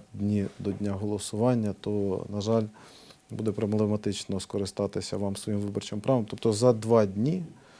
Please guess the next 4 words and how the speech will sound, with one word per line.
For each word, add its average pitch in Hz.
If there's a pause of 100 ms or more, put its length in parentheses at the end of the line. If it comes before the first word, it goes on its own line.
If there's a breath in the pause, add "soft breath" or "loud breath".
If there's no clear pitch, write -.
(340 loud breath)
е, 101 (1200)
до 117
дня 113
голосування, 107